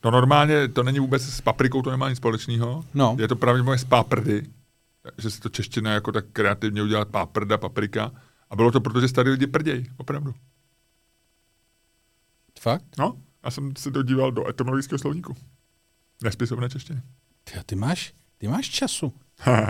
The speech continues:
Speaker 1: No.
Speaker 2: Ty, ty máš času.
Speaker 1: A ještě druhá věc zajímavá, a teďko psala Jazykovědma, to mě se mi strašně líbilo. A ukazuje to, jak vlastně člověk, když je v těch omylech, že úřední šiml
Speaker 2: No.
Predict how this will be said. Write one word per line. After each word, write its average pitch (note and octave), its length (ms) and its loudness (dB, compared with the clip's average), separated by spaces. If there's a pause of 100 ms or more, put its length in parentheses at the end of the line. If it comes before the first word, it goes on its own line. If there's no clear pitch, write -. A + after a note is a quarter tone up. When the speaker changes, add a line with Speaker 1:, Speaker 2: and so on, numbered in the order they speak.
(360)
Speaker 1:
No. A2+ 200 4
Speaker 2:
Ty, B2 80 -4
ty C#3 100 2
máš A3 220 2
času. - 380 -2
Speaker 1:
A C#3+ 160 8
ještě C3 220 4
druhá C#3+ 280 8
věc C#3 160 6
zajímavá, C#3 380 6
a C#3 100 4
teďko C3 260 2
psala C3+ 260 4
Jazykovědma, A#2+ 680 2
to A#2 80 -8
mě A#2+ 100 -4
se B2 140 -4
mi B2+ 100 -2
strašně B2 300 -4
líbilo. G2 420 -2 (920)
A G#2+ 160 6
ukazuje B2 460 8
to, B2+ 120 6
jak B2 120 10
vlastně A#2+ 240 0
člověk, B2 260 4
když A2 120 2
je A#2+ 80 6
v - 20 0
těch B2 180 -2
omylech, G#2+ 580 0
že G2+ 200 2
úřední C3+ 480 8
šiml F3 360 4 (520)
Speaker 2:
No. C#3 200 0